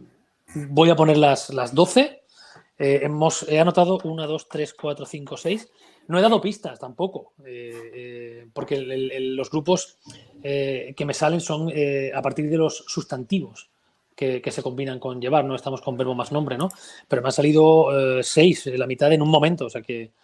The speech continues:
que muy bien. Las, las, las doce que yo tengo son estas. Objetos, que lo ha dicho alguien, a-, a-, a-, alguien ha dicho llevar algo, eso me vale como objeto. Bienes materiales, estaba por ahí, ahorros, riqueza, patrimonio,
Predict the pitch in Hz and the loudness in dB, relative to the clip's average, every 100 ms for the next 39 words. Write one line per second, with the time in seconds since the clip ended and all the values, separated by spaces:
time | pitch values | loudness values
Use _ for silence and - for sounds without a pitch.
0 | _ _ _ _ - 143 156 143 160 135 | _ _ _ _ -8 -4 -2 -2 -4 -4
1 | 127 - 139 131 - 143 131 131 170 208 | -8 -8 -10 -10 -10 -10 -10 -4 -2 0
2 | 196 180 180 175 160 160 - - - - | 2 2 2 -2 -6 -8 -8 -12 -18 -20
3 | _ _ _ _ _ _ _ _ - - | _ _ _ _ _ _ _ _ -2 4
4 | 190 240 262 - - 156 160 165 147 151 | 4 4 2 0 0 4 4 2 -2 -2
5 | 196 220 147 143 147 143 147 147 147 147 | -2 -4 -6 -4 -4 -4 -6 -6 -4 -4
6 | 156 151 147 143 147 151 165 170 240 _ | -4 -6 -6 -2 2 2 2 0 -8 _
7 | - - 143 139 139 131 113 156 151 214 | -16 -12 -8 -8 -8 -10 -16 -14 -10 -12
8 | - _ _ _ _ _ _ _ _ _ | -14 _ _ _ _ _ _ _ _ _
9 | 151 185 175 160 156 190 208 220 147 156 | -2 0 0 -4 -2 -2 -2 -6 -8 -8
10 | 151 147 175 151 135 135 135 139 135 131 | -6 -6 -4 -6 -6 -8 -10 -12 -12 -12
11 | 139 190 190 196 202 196 | -8 -6 -6 -6 -8 -12